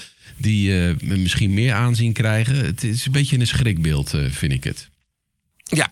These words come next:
Speaker 2: ik raad ook de luisteraars erg aan om op zondag, eh, te kijken naar de documentaire reeks van de V P R O over de zijderoute. Dat gaat allemaal over landen waar je nog nooit of nauwelijks iets van gehoord hebt.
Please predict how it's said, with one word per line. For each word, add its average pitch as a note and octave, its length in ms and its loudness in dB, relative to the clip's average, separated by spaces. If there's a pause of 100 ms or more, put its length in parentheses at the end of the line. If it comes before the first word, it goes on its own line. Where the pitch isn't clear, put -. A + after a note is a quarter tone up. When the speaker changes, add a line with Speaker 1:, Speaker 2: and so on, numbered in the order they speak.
Speaker 2:
ik C3 180 -2
raad E3+ 480 0
ook C#3+ 260 -2
de E3 100 -2
luisteraars C3+ 680 0
erg D#3+ 300 -2
aan D3 220 0
om D3 100 0
op A#2+ 160 -2
zondag, D3+ 800 -2
eh, A#2 380 0 (260)
te - 180 -6
kijken D#3 800 -2
naar A2 500 -2
de G2+ 420 -2 (320)
documentaire A#2+ 760 -2
reeks A#2+ 320 -2
van G2 320 0
de F2 220 0
V A2 340 -2
P - 60 -6
R F#2+ 200 0
O C3 240 0
over F2+ 300 -2
de D#2 120 -4
zijderoute. F2+ 800 0
Dat G2+ 200 -6
gaat A2+ 300 -2
allemaal A2+ 460 0
over F2+ 260 -2
landen A#2 320 0
waar F#2 200 0
je F2+ 140 0
nog F2 180 0
nooit B2+ 280 0
of E2+ 80 -4
nauwelijks A2+ 520 -2
iets - 160 -4
van F#2 280 -4
gehoord - 340 -4
hebt. A#2+ 140 -6